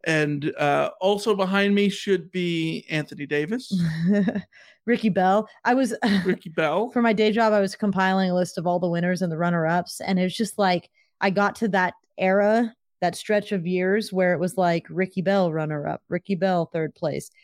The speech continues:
Speaker 2: and then Anthony Davis runner-up, and Anthony Davis second place, and you're looking at it going like, "Man, like,
Speaker 1: Mm-hmm.
Speaker 2: you lost to, like, Archie Griffith," and, like,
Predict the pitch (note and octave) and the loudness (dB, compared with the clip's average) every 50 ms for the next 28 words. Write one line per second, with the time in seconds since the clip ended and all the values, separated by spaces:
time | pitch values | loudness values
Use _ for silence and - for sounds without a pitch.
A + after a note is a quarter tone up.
0 | _ _ - F3+ F3+ F3 F3 F3+ F#3 F#3+ - G3 G3 G3 F3 F#3+ G3 G3 F3 E3+ | _ _ -2 0 0 2 2 2 2 2 2 2 2 2 4 2 2 2 0 -2
1 | D3+ - - E3+ D#3 D#3 D#3 D#3 D3+ D3+ D3 - D#3+ E3 F3+ F#3+ - G3+ F#3 G3 | -4 -4 -6 -6 -4 -2 -2 -2 -2 -2 -2 -2 -2 0 0 0 2 2 0 2
2 | F#3 G3+ G3 G3 F3 F3+ - - E3+ - E3+ D#3+ E3 F3 D#3+ - F3+ E3+ E3+ F3+ | 2 2 2 2 2 0 -2 -4 -4 -6 -6 -4 -4 -4 -4 -2 -2 0 0 0
3 | F#3 F3 F#3 F3 E3+ E3 D3+ - E3+ E3+ E3 E3 E3+ - - G#3 G3+ F3+ E3 - | 0 0 -2 -2 -2 -2 -2 -2 -2 -2 -2 -2 -4 -2 0 2 2 2 0 -2
4 | - _ - _ _ A3+ A3 G3+ G3 F3+ E3 F3 F#3+ G#3+ B3 A#3+ A#3 A#3+ C4 C4 | -6 _ -20 _ _ 0 0 0 0 -2 -2 -2 -2 -2 0 0 0 2 4 2
5 | D4+ C#4 - - C#4+ B3 G#3+ - - - G#3 G#3 G#3 - G#3+ F3 - F#3 E3+ - | 2 0 0 0 0 0 0 0 -2 -4 -2 -2 -2 -4 -4 -4 -2 -2 -4 -4
6 | - - - - - - F3+ F3 F3+ F3+ F3 E3+ E3 E3 - - | -8 -12 -12 -12 -6 -4 -2 0 0 2 2 2 0 -2 -4 -8